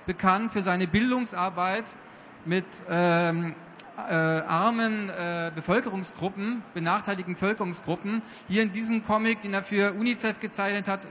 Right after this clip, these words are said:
Joche, äh, der Verteidiger der Kinderrechte, geht es, äh, um die Wichtigkeit von Hygiene.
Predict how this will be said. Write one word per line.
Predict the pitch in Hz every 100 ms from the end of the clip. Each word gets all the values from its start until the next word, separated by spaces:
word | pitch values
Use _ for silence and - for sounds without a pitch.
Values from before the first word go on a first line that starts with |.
| 147
Joche, | 190 226 - 233 240 254 - - - -
äh, | 165 165 170
der | 170 175 170 160
Verteidiger | - 190 180 190 214 202
der | 185
Kinderrechte, | 180 226 247 175 190 - 214 226 220 - -
geht | 190 190
es, | 196 190 -
äh, | 175 170 175 185
um | 202 196
die | 185
Wichtigkeit | 202 226 226 - 185 180
von | 175
Hygiene. | 170 147 175 202 226 262